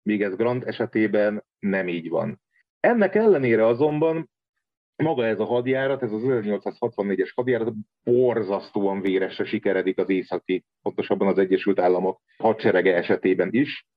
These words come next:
Irdatlan mennyiségű embert veszít Grant, tehát, hogy így háború első, pontosabban a hadjárat első két-három hónapjában, vagy egy ilyen hatvan-hetven ezer ember veszteséglistára kerül tőle is. Ez pedig rettenetesen megnyomja,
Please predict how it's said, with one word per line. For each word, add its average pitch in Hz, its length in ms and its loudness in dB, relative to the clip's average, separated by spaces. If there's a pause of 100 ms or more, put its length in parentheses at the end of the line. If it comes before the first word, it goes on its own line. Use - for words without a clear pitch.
(200)
Irdatlan 113 540 0
mennyiségű 95 640 2
embert 90 360 -4
veszít 92 360 -2
Grant, 117 340 -2 (480)
tehát, 92 300 -2
hogy 95 140 -2
így 95 180 0 (480)
háború 104 540 2
első, 98 680 0
pontosabban 101 340 -6
a 101 60 -2
hadjárat 101 640 -2
első 95 640 2 (440)
két-három 95 480 -2
hónapjában, 95 600 -2
vagy 95 100 2
egy 95 160 0
ilyen 95 360 -4
hatvan-hetven 98 640 -2
ezer 95 200 -2
ember 92 280 -4
veszteséglistára 92 840 -4
kerül 95 320 0
tőle 90 300 0
is. - 280 -4 (1600)
Ez 143 200 -6
pedig 131 200 -2
rettenetesen 113 640 0
megnyomja, 98 800 0